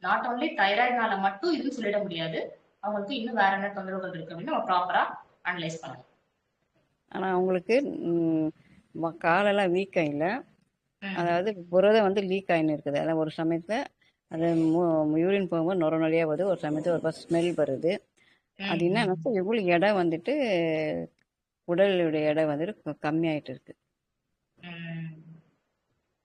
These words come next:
Speaker 1: மெடிகேஷன் எடுத்துட்டு இருக்காங்களா? மெடிசின்ஸ்?
Speaker 2: ஆ, மெடி-, மெ-, மெடிசன் எடுத்துட்டு தான் இருக்கிறாங்க. ஆனா அந்த புரதம் வெளியே போறதுக்காக மெடிசன் அவங்க அந்த அளவுக்கு எதுவும் கொடுக்கல.
Speaker 1: ஓ,
Speaker 2: ஆ,
Speaker 1: ஓகே.
Speaker 2: இந்த தைராய்டுக்கு மட்டும் ஒன் டுவெண்ட்டி எம் ஜி மாத்திரை கொடுத்துருக்குறாங்க.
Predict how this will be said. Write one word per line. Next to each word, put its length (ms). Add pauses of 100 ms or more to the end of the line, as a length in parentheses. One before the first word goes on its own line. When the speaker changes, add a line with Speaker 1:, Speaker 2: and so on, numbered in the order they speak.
Speaker 1:
மெடிகேஷன் 480
எடுத்துட்டு 320
இருக்காங்களா? 680 (420)
மெடிசின்ஸ்? 340
Speaker 2:
ஆ, 100
மெடி-, 400
மெ-, 260
மெடிசன் 380
எடுத்துட்டு 380
தான் 160
இருக்கிறாங்க. 580 (480)
ஆனா 300
அந்த 480 (180)
புரதம் 360
வெளியே 300
போறதுக்காக 460
மெடிசன் 380
அவங்க 260
அந்த 180
அளவுக்கு 260
எதுவும் 280
கொடுக்கல. 460 (720)
Speaker 1:
ஓ, 60
Speaker 2:
ஆ, 40
Speaker 1:
ஓகே. 420
Speaker 2:
இந்த 440 (100)
தைராய்டுக்கு 420
மட்டும் 640
ஒன் 160
டுவெண்ட்டி 720
எம் 220
ஜி 200
மாத்திரை 500
கொடுத்துருக்குறாங்க. 600